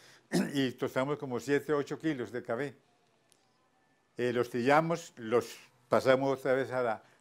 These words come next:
a la paila y empezamos a, a, a tostarlos. Ese café tostadito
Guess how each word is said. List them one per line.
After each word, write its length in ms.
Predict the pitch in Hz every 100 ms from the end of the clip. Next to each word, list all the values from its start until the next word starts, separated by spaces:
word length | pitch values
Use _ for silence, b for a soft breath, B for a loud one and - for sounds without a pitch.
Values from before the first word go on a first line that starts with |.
| -
a 100 | 113
la 240 | 107 104
paila 400 | - 139 131 135 - _ _ _ -
y 100 | 113
empezamos 580 | 113 110 104 117 127 120
a, 380 | - 107 101 92 - -
a, 80 | 110
a 80 | 110
tostarlos. 720 | 110 - 131 120 98 - _ _ _ b b b b b -
Ese 240 | 127 160
café 240 | 147 123
tostadito 800 | 131 160 - 131 131 143 - 160